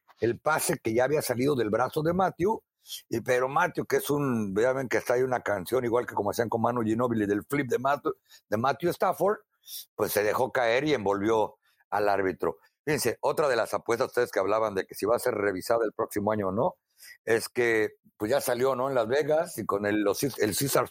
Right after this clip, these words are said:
Palace, pues todo, todo se revisa. Más quinientos cincuenta a que a partir del próximo año es una jugada que van a revisar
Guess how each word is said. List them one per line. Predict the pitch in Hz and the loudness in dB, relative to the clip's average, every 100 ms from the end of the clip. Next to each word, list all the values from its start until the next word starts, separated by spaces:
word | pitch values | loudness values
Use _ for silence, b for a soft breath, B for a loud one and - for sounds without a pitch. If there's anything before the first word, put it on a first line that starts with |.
| - | -2
Palace, | 170 110 120 - - B B B B B | 0 2 0 -4 -14 B B B B B
pues | - - | -10 -2
todo, | 131 127 - | 0 0 0
todo | 143 131 | 0 2
se | 117 | 2
revisa. | 101 110 120 - 87 - B B B B B B _ _ _ - | 2 2 2 2 -2 -4 B B B B B B _ _ _ -2
Más | 156 156 | 0 0
quinientos | 175 180 226 208 | -2 0 0 0
cincuenta | - 175 202 208 170 147 - | -2 0 0 0 0 0 -2
a | 120 | -2
que | 143 | 0
a | |
partir | - 135 185 | 0 -2 0
del | 180 180 | -2 -2
próximo | 170 170 - 139 131 131 | -2 -2 -4 -4 0 0
año | 127 107 85 - _ _ _ _ _ _ - - | 0 -2 -4 -8 _ _ _ _ _ _ -20 -2
es | 98 110 - | 0 0 0
una | 127 117 | -2 -2
jugada | 90 90 107 104 | -2 0 0 0
que | 92 | 0
van | 90 98 | 0 0
a | |
revisar | 85 82 78 95 92 | 0 -2 0 0 0